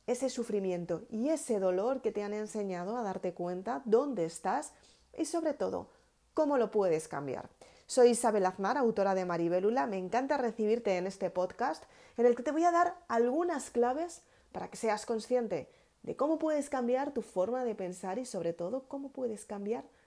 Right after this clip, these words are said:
tu vida. Empezamos. Entonces, bien, ¿qué es lo que le sucede a la mayoría de las personas que se quedan constantemente en lo mismo? Suele suceder que no se atreven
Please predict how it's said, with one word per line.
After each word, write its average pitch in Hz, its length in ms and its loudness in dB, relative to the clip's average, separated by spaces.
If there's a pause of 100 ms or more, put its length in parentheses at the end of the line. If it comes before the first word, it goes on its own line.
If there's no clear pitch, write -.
(140)
tu 196 140 2
vida. 127 340 -8 (200)
Empezamos. 165 840 -6 (2750)
Entonces, 247 460 4
bien, - 260 0 (240)
¿qué 294 100 -4
es 285 60 -2
lo 330 140 2
que 320 80 0
le 277 100 2
sucede 247 520 2
a 262 40 2
la 233 120 0
mayoría 202 560 -4
de 240 80 -4
las 196 220 -6
personas 202 640 -8 (320)
que 302 100 -4
se 285 160 -2
quedan 330 300 -2
constantemente 247 800 -2
en 226 160 2
lo 170 80 -2
mismo? - 420 -8 (420)
Suele 285 280 4
suceder 240 520 2
que 190 160 0
no 175 160 -4
se 190 220 -2
atreven 180 580 -2